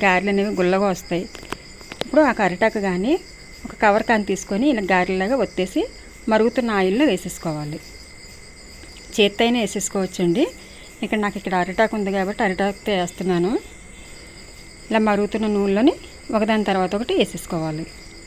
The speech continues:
చాలా సింపుల్ అండి, ఎందుకంటే మనకి పండగల టైంలోనే గ్రైండర్ పెట్టి రుబ్బు ఆడాలంటే ఆడలేం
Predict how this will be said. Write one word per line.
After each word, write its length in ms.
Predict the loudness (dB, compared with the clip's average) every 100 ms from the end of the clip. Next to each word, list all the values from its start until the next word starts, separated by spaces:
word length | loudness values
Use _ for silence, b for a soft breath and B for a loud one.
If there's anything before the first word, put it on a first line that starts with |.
| -20 -20 -20 -20 -20 -18 -20 -20 B B B -4
చాలా 160 | 0 2 2
సింపుల్ 300 | 0 4 4
అండి, 240 | 4 2 0 -4 -16 B B B B B -16 -2
ఎందుకంటే 400 | 0 2 0 0 0
మనకి 260 | 0 0 2 4 2 2
పండగల 320 | 2 4 2 2
టైంలోనే 420 | 0 0 0 0 2
గ్రైండర్ 400 | 2 2 2 0
పెట్టి 340 | 0 -2 0 2 4 0 -2 -2 -2
రుబ్బు 200 | 2 2
ఆడాలంటే 460 | 4 2 0 -2 0
ఆడలేం 280 | 0 0 -2